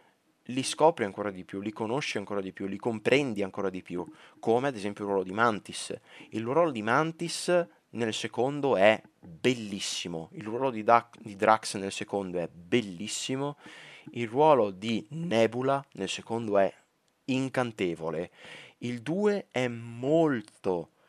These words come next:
costruzione, ed è proprio per questo che è una figata, mi è piaciuto davvero, davvero tanto. Ma poi il ruolo di Ego, che è il padre di Peter Quill, è bellissimo, a me è piaciuto davvero tanto.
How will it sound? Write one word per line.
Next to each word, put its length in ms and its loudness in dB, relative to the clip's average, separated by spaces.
costruzione, 1200 -6
ed 200 2
è 60 6
proprio 240 6
per 200 -4
questo 340 -4
che 160 -4
è 40 2
una 160 -2
figata, 760 -4
mi 100 -10
è 20 -8
piaciuto 340 -12
davvero, 360 0
davvero 320 -2
tanto. 520 -8
Ma 140 -8
poi 260 4
il 60 0
ruolo 220 -4
di 220 0
Ego, 500 2
che 120 -10
è 40 -4
il 80 -8
padre 220 -6
di 140 -10
Peter 320 -8
Quill, 440 -8
è 340 -8
bellissimo, 920 -8
a 20 -8
me 120 -6
è 40 -10
piaciuto 340 -10
davvero 340 -10
tanto. 540 0